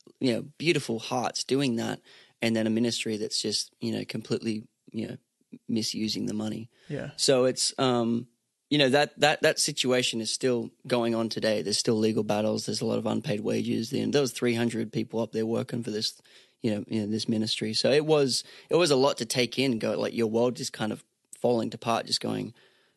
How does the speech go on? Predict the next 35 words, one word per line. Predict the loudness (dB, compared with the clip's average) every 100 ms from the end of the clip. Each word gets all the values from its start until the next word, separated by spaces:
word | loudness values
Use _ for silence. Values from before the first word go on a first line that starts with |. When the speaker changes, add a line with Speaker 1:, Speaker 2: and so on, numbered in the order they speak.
| _
Speaker 1:
"God, | 0 0
where | 2 0 0
are | 0
you | -2 -4
in |
all | -6 -6
this?" | -6 -6 -10 -8 -2
Speaker 2:
Yeah. | -2
Speaker 1:
Like, | -2 -4 -8
uh, | -4 -4 -6 -10 -14 -20 _
this | 0 2 4 2
is, | 0 0 -2 -4 _ _ _ _ _ _ _ -2
I, | 0 0 -2 -6
yeah, | -6 -8 -6
I | -4
can't | -2 -2 -2
even. | -4 -6 -8 -10 -14 0
Speaker 2:
How | 2 4
did | 6
it, | 6 6
how | 2
did | 4 4
it | 4
affect | 2 0 0
your, | 2 2 2
like, | 2 0 -2 -6 _ _
your | 0 2
view | 4 4 4 0 -4
of | -6 -2
just | 0 -2 _ _ _ _ -20 -6
organized | 0 2 4 2 0
religion, | -2 0 -2
if | -4
you | -4
will? | -4 -6